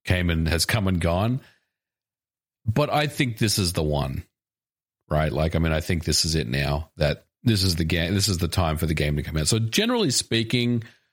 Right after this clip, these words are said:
I'm happy that it's finally been dated. This looks like there should be no more delays. But of course, you know, we,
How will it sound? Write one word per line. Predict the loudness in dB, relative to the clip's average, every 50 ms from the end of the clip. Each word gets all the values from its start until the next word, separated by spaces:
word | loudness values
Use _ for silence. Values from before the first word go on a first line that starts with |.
| _ _ _ _ _ _ _ _ _ _ _ _ _ _ _ -2
I'm | 0 2 2 2
happy | 0 0 0 0 0 -2 -2 -2 0 0 2 2
that | 2 0 2 2 0 -2 -2 -6 _ _ _ _ -2
it's | -2 0 0
finally | -4 -4 -6 -6 -2 0 2 2 2 2 2 2 2
been | 2 2 2 2 2
dated. | 2 2 0 0 0 0 0 0 0 0 -2 -4 -6 -4 0 2
This | 2 2 2 0 0
looks | 0 0 0 0 -2 0 0
like | 2 2 2 2 0 -2 -2 -4 -8 -12 _ _ _ _ _ _ _ _ _ _ _ _ _ _ _ _ _ _ _ _ _ _
there | 0 0 2 2 2
should | 0 0 0 0 -2 0 0
be | 0 0
no | 2 2 2
more | 2 2 0 0
delays. | 0 0 0 0 0 0 0 0 0 -2 -4 -4 -6 _ _ _ _ _ _ _ _ _ -2
But | -2
of | -2 -2
course, | -2 -2 0 0 0 0 -2 -2
you | -2 -2
know, | 0 0 2
we, | 2 2 0 0